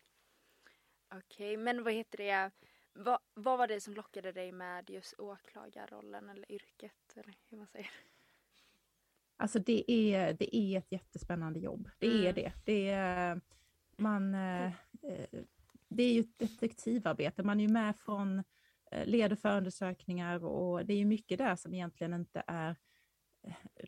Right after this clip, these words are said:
Speaker 2: så att säga, renodlad juridik, utan det är ju, eh, att man får, ja, tänka helt enkelt, eh,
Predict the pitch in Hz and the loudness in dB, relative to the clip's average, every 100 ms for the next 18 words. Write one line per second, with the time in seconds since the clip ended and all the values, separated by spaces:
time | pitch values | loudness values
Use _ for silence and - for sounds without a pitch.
0 | - - - 180 165 165 190 190 185 165 | -16 -16 -4 -2 0 -2 0 0 0 0
1 | 175 175 180 180 170 311 - 156 - 170 | 0 0 0 0 0 -2 -2 -6 -4 -4
2 | 180 180 180 214 233 202 196 190 - _ | -2 -2 2 4 4 4 2 0 -6 _
3 | _ - - - 190 185 185 - 185 165 | _ -14 -10 -8 -2 0 0 0 0 0
4 | 147 - - - - - _ - _ - | -2 -8 -14 -16 -16 -16 _ -20 _ -8
5 | 139 - _ - - 233 220 - 196 214 | -8 -10 _ -20 0 4 4 2 2 2
6 | 190 175 165 - 190 | 0 -4 -6 -6 -8